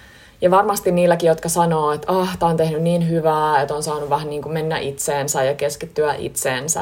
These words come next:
ja ehkä sitä kautta sit voi paremmin."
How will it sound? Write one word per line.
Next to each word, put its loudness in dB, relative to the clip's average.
ja -2
ehkä -8
sitä -2
kautta -6
sit -6
voi -2
paremmin." -4